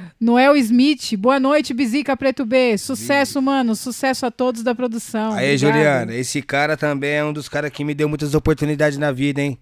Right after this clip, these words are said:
Speaker 2: Salve, Noel.
Speaker 1: Que top. É, o Jefferson do Batuque Brasil colocou, "Alô, Bizica,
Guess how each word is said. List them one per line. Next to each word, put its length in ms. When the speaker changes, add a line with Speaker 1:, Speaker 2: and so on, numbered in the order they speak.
Speaker 2:
Salve, 320
Noel. 480
Speaker 1:
Que 120
top. 560
É, 160
o 120
Jefferson 760
do 720
Batuque 360
Brasil 500
colocou, 280
"Alô, 220
Bizica, 560